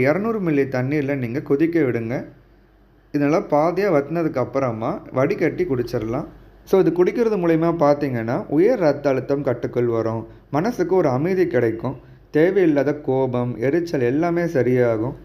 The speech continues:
அதே மாதிரி பார்த்தீங்கன்னா, இந்த பொடி சர்க்கரை நோயாளிகளுக்கும் ரொம்ப நல்லது. ஏன்னா, நம்ம கலந்திருக்கிற எல்லா பொருட்களும் பார்த்தீங்கன்னா, சர்க்கரையின் அளவை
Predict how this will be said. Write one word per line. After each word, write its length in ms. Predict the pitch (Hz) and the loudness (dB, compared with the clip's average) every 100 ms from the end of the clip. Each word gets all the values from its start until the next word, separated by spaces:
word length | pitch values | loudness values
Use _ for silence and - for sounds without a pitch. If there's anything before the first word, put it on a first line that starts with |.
| - | -8
அதே 240 | - 135 196 226 | 0 2 4 4
மாதிரி 160 | 190 165 | 2 4
பார்த்தீங்கன்னா, 500 | 143 143 135 117 113 165 - | 2 2 -2 -2 -2 -4 -2
இந்த 120 | 143 127 | -2 0
பொடி 220 | 123 120 160 - - - | 0 0 -2 -6 -16 -6
சர்க்கரை 320 | - 143 277 262 | -2 0 0 0
நோயாளிகளுக்கும் 800 | 214 170 151 143 139 127 147 165 | 2 2 4 2 0 -2 0 0
ரொம்ப 220 | 135 139 160 | 0 -2 -2
நல்லது. 400 | 123 120 123 113 151 - - - | -2 0 0 0 -2 -6 -20 -6
ஏன்னா, 120 | 135 151 | -2 0
நம்ம 140 | 165 139 127 | 0 0 0
கலந்திருக்கிற 500 | 131 175 196 175 147 156 | 0 0 -2 0 2 2
எல்லா 240 | 131 165 214 202 | 2 2 0 0
பொருட்களும் 540 | 147 151 147 151 151 127 | 0 0 0 0 0 0
பார்த்தீங்கன்னா, 520 | 123 127 117 110 127 220 - - | 0 -2 -4 -4 -6 -8 -6 -2
சர்க்கரையின் 420 | 151 208 214 185 | 0 2 2 2
அளவை 220 | 139 139 | 2 2